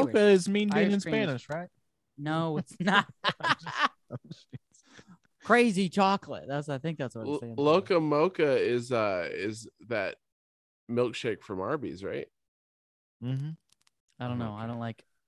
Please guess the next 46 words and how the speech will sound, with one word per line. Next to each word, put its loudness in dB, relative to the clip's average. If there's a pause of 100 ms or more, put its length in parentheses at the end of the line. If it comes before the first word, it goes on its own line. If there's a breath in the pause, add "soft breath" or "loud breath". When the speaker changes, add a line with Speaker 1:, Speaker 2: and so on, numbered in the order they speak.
(140)
Speaker 2:
Arby's. -4 (420)
I 0
thought -2
Arby's -2
only -6
had -6
the -10
meats. -10
I -8
didn't -8
know -8
they -10
had -12 (480)
fucking -16
ice -12
cream -16
too. -14 (560)
Speaker 3:
No, -4
they -4
got -2
pretty -4
good -6
shakes. -6
It's -10
just -8
that -4
one -6
though. -8 (880)
Speaker 1:
The -2
Speaker 2:
Oh, 0
Speaker 1:
Jamocha. -2
Speaker 2:
it's -14
just -14
the -14
one. -12
Speaker 3:
The -4
Jamocha 0
shake. -8
Yeah, -6
that's -10
what -10
it's -14
called. -12
So -8
Speaker 2:
Jamocha. -6 (1080)
Yeah. -4